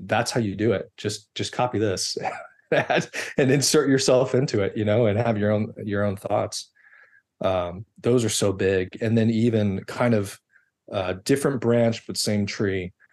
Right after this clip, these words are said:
um, understanding things like discernment of spirits, uh, really taking every thought captive, knowing not every thought, Teresa of Avila, right? Not every thought in your, your head is your own and you shouldn't listen.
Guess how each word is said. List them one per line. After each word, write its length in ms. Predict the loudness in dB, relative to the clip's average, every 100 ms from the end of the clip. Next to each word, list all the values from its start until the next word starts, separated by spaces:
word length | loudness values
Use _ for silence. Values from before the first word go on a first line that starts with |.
| _ _ -6
um, 420 | -2 -2 -4 -6
understanding 580 | -2 0 0 0 0 0
things 280 | -2 -4 -4
like 120 | -6
discernment 420 | -6 -6 -6 -6
of 80 | -8
spirits, 720 | -10 -8 -8 -8 -6 -6 -8 _ _ -8
uh, 300 | -4 -4 -6
really 800 | -8 -2 0 2 2 2 -4 -10 _ _ _ _
taking 360 | -4 -2 0 0
every 200 | 0 -4
thought 280 | -4 -6 -6
captive, 560 | -6 -6 -8 -10 -10 -6
knowing 380 | -2 0 2
not 200 | 2 0
every 220 | 0 -2 -4
thought, 340 | -4 -4 -4
Teresa 280 | -4 -4 -2
of 60 |
Avila, 300 | -2 -4 -4
right? 200 | -4 -4
Not 160 | -2 -2
every 180 | -2 -4
thought 200 | -4 -4
in 100 | -4
your, 340 | -6 -8 -10 -4
your 160 | -2
head 180 | 0 -2
is 120 | -2
your 120 | -2
own 160 | 0 0
and 140 | 0
you 60 | -2
shouldn't 260 | -4 -4 -2
listen. 340 | -4 -4 -8